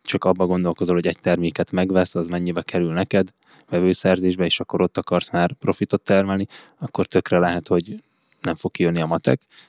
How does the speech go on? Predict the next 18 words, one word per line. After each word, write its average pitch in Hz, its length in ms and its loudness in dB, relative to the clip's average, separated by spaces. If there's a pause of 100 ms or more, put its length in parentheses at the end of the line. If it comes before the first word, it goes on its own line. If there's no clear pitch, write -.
(120)
viszont 95 240 -2
lehet, 98 160 0
hogy - 100 -12
hosszú 101 220 0
távon 90 300 0
meg 87 120 -2
tökre 87 300 0
működne, 85 400 0
tehát 85 180 -4
hogy 87 120 -2
ezeket 90 280 -4
nagyon 90 240 0
tisztába 85 440 -2
kell 85 180 -2
tenni, 87 240 -6
mert - 200 -2 (400)
enélkül 87 520 0
ugye 87 280 2